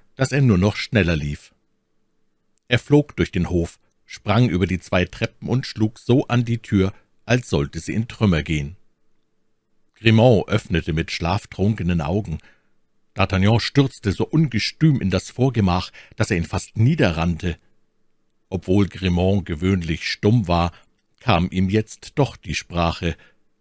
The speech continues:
Als er den entblößten Degen in D'Artagnans Hand erblickte, dachte der arme Bursche, er habe es mit einem Mörder zu tun und schrie:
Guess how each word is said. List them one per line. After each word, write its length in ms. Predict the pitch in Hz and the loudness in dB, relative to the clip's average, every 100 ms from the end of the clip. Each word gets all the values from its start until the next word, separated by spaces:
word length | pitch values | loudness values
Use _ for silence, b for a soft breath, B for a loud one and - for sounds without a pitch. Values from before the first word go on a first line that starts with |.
| _ _ | _ _
Als 180 | 98 - | -6 -6
er 40 | 95 | -2
den 180 | 101 | -2
entblößten 840 | - 98 - 107 123 - - 147 123 | 0 -4 0 4 4 2 -4 -4 2
Degen 380 | 127 101 80 73 | 4 4 0 -6
in 240 | 90 87 | -4 -2
D'Artagnans 680 | 90 90 95 87 90 - - | -2 0 0 0 -2 -2 -2
Hand 220 | 117 - | -2 -2
erblickte, 560 | 117 104 - - 104 b b b _ | -6 -6 -8 -2 -2 b b b _
dachte 320 | 90 - - | -6 -4 -4
der 140 | 95 - | -2 0
arme 240 | 98 107 | 0 0
Bursche, 400 | 90 78 - - | 0 -2 -4 -4
er 200 | 104 98 | -2 0
habe 240 | 95 80 | -2 -2
es 180 | 85 - | -6 -6
mit 100 | 95 | -6
einem 240 | 87 98 101 | -2 0 2
Mörder 400 | 110 151 101 85 | 2 0 -2 -4
zu 140 | 104 | -4
tun 260 | - 104 90 | -2 -2 0
und 140 | 92 | -2
schrie: 200 | - 98 | -4 -4